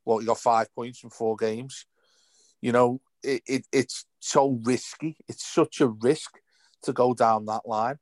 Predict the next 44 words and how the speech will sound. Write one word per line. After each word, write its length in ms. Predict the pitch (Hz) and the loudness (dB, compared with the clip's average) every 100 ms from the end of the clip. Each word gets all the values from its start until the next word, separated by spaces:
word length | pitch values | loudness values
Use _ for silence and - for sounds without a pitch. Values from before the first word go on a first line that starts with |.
| _ _ - | _ _ -4
And 100 | 139 | -2
then 140 | 135 | 0
people, 320 | 170 156 131 113 | -2 -2 -4 -6
naturally, 460 | 123 127 120 120 117 | 0 0 0 -4 -8
the 60 | |
people 280 | 113 107 104 | -6 -8 -4
will 160 | 104 107 | -4 0
say, 320 | 113 107 101 _ _ _ | 0 0 -2 _ _ _
"Oh, 80 | 120 | 0
well, 140 | 117 | 2
who 80 | 131 | 4
would 120 | 127 | 2
you 60 | 127 | 2
go 140 | 120 | 0
and 80 | 120 | 2
get 160 | 113 107 | 0 0
then? 140 | 113 110 | -2 -2
Who'd 260 | 151 139 | -2 -4
you 60 | 123 | 0
go 140 | 120 | 0
and 80 | 113 | 0
get? 180 | 104 101 _ - | -8 -10 _ -6
Who'd 180 | 135 | -6
you 60 | 127 | -2
go 140 | 120 | -4
and 100 | 117 | -4
get?" 160 | 107 95 _ _ _ _ _ _ | -10 -14 _ _ _ _ _ _
Well, 300 | 139 143 151 _ _ _ _ _ _ _ _ _ _ _ _ - - _ _ | 2 2 2 _ _ _ _ _ _ _ _ _ _ _ _ -20 -20 _ _
it, 160 | - 143 _ - - | -12 -12 _ -18 -10
I 60 | - | -2
hate 200 | 156 170 | 0 0
to, 160 | - 117 _ _ _ - | -2 -4 _ _ _ -14
to 80 | 113 | -6
bail 280 | 117 113 107 | -2 -2 -2
it 80 | 104 | 0
out 220 | 113 117 | 0 0
a 40 | |
little 220 | 135 147 | -2 -4
bit, 240 | 139 135 110 | -4 -2 -2
but 120 | 113 | -6
it's 140 | - 156 | -10 -4
not 180 | 147 - | -6 -2
down 280 | 143 127 113 | -2 0 -4
to 80 | - | -4